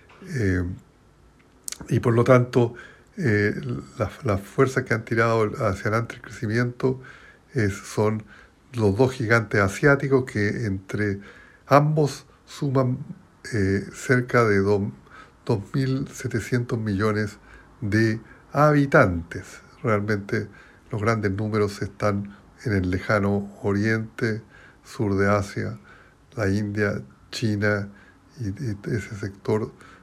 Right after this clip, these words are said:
de la economía, geográfico de la economía, eh, mundial. Bueno, eh, ¿qué va a pasar el dos mil?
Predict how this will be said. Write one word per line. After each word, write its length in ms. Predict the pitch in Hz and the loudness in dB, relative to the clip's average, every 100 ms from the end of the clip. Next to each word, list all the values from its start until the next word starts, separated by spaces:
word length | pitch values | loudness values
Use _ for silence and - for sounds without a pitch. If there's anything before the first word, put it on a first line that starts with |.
| - - | -20 -6
de 80 | |
la 60 | 98 | -4
economía, 760 | 92 95 95 101 104 101 98 - - - | 0 0 0 0 0 0 0 -4 -18 -8
geográfico 640 | 123 98 98 98 110 104 | 0 2 2 2 0 0
de 60 | 92 | 0
la 60 | |
economía, 600 | 87 90 87 95 98 95 - - - - _ - | -2 -6 -4 -2 -2 -4 -8 -20 -20 -20 _ -4
eh, 200 | 101 90 90 - | -2 -2 -6 -2
mundial. 640 | 127 147 165 120 78 - - - - - - - - - - - | 2 4 8 8 8 -2 -16 -20 -20 -20 -20 -20 -20 -20 -20 2
Bueno, 440 | 220 185 101 101 - - - - | 8 8 8 2 -4 -18 -12 0
eh, 600 | 120 110 107 110 156 131 | 2 4 0 -2 -8 -10
¿qué 140 | - | 4
va 80 | 156 | 6
a 20 | |
pasar 320 | 147 127 143 135 | 6 6 6 4
el 180 | 127 | 2
dos 160 | 120 107 | 2 0
mil? 320 | 117 147 156 | 2 0 -2